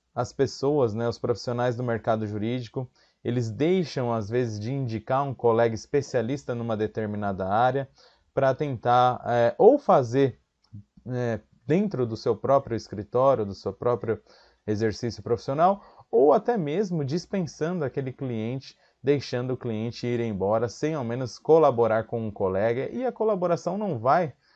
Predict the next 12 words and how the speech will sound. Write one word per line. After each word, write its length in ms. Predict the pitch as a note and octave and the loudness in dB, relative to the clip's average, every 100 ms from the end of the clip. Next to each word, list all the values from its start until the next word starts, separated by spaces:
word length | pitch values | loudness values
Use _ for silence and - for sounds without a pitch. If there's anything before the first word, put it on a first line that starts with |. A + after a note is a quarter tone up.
| _ _ | _ _
é, 240 | A2 A#2+ | 0 0
só 500 | - - D3+ E3+ C#3+ _ _ _ _ | 0 0 6 6 6 _ _ _ _
do 120 | A2 A2 | -10 -4
ponto 280 | C#3+ C#3+ | -2 -2
de 160 | B2+ A2+ | -6 -6
vista 320 | G#2+ C3 B2+ | -4 -4 -4
de 140 | A2 C3+ | -4 -4
indicação 720 | C3+ A2+ - A#2 - C3+ C3 | -4 -8 -6 -6 -4 -4 -2
ou 120 | A2+ | -2
não 220 | A2 B2+ | -4 -6
de 120 | A2+ | -6
clientes. 720 | G2+ G#2+ G#2 A2+ C3 B2 - | -10 -6 -4 -4 -4 -6 -10